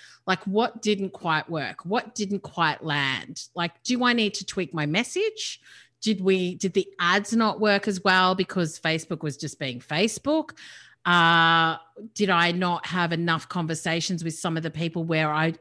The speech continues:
could have objection handled better?" So for me, I really take a look at, like, what didn't work. And so that January launch, and I don't think that this was the whole issue,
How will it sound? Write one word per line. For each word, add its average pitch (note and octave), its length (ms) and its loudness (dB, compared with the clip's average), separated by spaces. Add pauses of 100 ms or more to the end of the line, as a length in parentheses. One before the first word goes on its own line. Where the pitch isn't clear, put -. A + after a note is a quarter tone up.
(160)
could F#3+ 160 -4
have E3 180 -4
objection D#3+ 640 -8
handled D3+ 680 -4
better?" D3+ 260 0 (600)
So C4+ 220 4
for C#4 140 4
me, C4 280 6
I C4 120 4
really G3 440 2
take F#3+ 300 -6
a F#3 40 -2
look E3 460 -6
at, D#3+ 460 -4 (580)
like, F3 380 0 (340)
what A3+ 340 -2
didn't G#3 420 -4
work. E3+ 280 -2 (100)
And G#3 220 0
so G#3+ 460 2 (260)
that G#3+ 340 2
January F3 540 2
launch, D#3+ 520 -4
and G3+ 120 -4
I G#3+ 80 0
don't G#3+ 300 -2
think G3 140 -8
that D#3+ 120 -12
this E3+ 200 -8
was E3 120 -10
the D#3+ 80 -6
whole D3 480 -8
issue, D3 640 -8